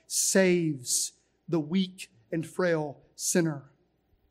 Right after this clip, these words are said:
So, friend, I, I plead with you this morning.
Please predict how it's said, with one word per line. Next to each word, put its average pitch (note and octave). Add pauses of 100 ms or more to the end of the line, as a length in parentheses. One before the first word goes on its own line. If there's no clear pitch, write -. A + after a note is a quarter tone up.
(1300)
So, -
friend, A3
I, F#3+
I -
plead A#3+
with G3
you G3
this F#3+
morning. F3+